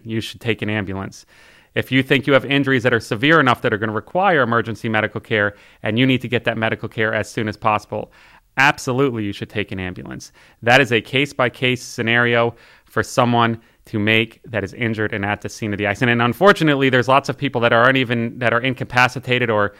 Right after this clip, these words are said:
so injured, that decision is made for them. And the police are gonna call an ambulance or a bystander is gonna call an ambulance, and the ambulance is just going to immediately transport you to the hospital.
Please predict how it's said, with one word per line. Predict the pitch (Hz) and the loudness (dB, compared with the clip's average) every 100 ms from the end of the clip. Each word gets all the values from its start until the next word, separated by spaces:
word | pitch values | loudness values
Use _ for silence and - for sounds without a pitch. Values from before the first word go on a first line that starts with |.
| _ | _
so | - 127 127 | -2 0 2
injured, | 123 120 123 110 120 | 0 0 -2 0 0
that | 120 | 0
decision | - 127 107 104 | -2 -4 -2 -4
is | 98 | -4
made | 104 95 | -6 -6
for | - 101 90 | -4 -2 -2
them. | 90 98 - - _ 110 | -4 -8 -12 -20 _ -2
And | 101 95 95 113 | 0 0 -2 -4
the | |
police | - 110 110 101 | -2 0 0 -2
are | 104 | -4
gonna | 104 | -6
call | - 110 | -2 -2
an | 104 | 0
ambulance | 101 95 101 98 - | -4 -4 -4 -4 -4
or | 98 | -2
a | |
bystander | 104 101 - 107 101 | 0 0 -2 -4 -4
is | 92 | -6
gonna | 101 | -8
call | - 104 | -4 -4
an | 98 | -2
ambulance, | 98 95 98 95 | -4 -4 -6 -6
and | 101 | -8
the | 107 | -6
ambulance | 104 98 98 110 | -6 -6 -8 -8
is | 95 | -12
just | 92 | -8
going | 104 98 | -8 -8
to | 101 | -6
immediately | 98 101 104 98 | -4 -4 -6 -8
transport | - 107 98 - 104 101 | -8 -6 -6 -6 -8 -6
you | 104 | -8
to | 95 113 | -8 -6
the | 98 | -4
hospital. | 95 95 - - 117 | -2 -4 -6 -12 -14